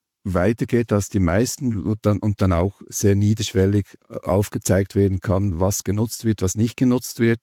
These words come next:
Das ist das, was da ist. Das geht, das, eine ähnliche Schnittstelle haben wir auch in Richtung Adobe Cloud und weitere sind,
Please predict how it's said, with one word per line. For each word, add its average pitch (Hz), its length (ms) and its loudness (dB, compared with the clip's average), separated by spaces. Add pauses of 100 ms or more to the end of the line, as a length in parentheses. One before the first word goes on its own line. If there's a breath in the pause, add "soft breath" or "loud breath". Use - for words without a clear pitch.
(440)
Das - 300 0
ist - 480 -2
das, 104 260 0
was 101 300 -2
da 95 240 2
ist. 139 220 -2
Das 104 120 -2
geht, - 440 -4
das, - 300 -4
eine 98 200 -2
ähnliche 110 340 0
Schnittstelle 104 460 0
haben 92 180 0
wir 82 180 2
auch 85 140 -6
in 95 100 -4
Richtung 90 380 -4
Adobe 95 360 -2
Cloud 104 420 -2
und 90 300 -10
weitere 87 420 -4
sind, 87 340 -4